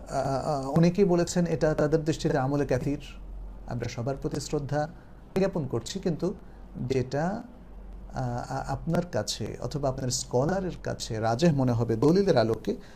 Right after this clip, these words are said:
সেটা গ্রহণ করতে কোনো আপত্তি নেই। এবং, আ, আ, নফল সালাতে, আ, কোরআন দেখে, আ,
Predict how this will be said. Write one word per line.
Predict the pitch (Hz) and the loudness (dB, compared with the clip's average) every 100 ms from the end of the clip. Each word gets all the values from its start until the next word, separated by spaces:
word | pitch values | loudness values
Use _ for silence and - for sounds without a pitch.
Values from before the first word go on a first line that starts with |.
| - | -8
সেটা | - - 151 151 | -6 -4 -4 -4
গ্রহণ | 127 117 135 | -2 -2 -2
করতে | 131 131 | -4 -4
কোনো | 135 117 | -2 0
আপত্তি | 110 107 117 - 139 | 0 0 -4 -2 2
নেই। | 185 247 - - - - | 2 2 -2 -16 -16 -6
এবং, | 127 117 123 113 113 110 - | 0 2 4 4 2 -2 -4
আ, | - | -4
আ, | 113 107 113 107 113 107 - - 50 - - - | -4 -2 -4 -4 -4 -6 -6 -8 -8 -10 -10 -6
নফল | 135 131 - 240 | 0 0 2 2
সালাতে, | - 135 123 123 180 262 - - - - - - | 4 4 2 2 2 2 -4 -14 -16 -16 -16 -12
আ, | 117 120 117 | -8 -8 -4
কোরআন | 123 127 135 | -2 0 0
দেখে, | 127 123 - 143 123 - - - - - | 0 -2 -2 0 0 -4 -12 -16 -14 -8
আ, | 117 | -6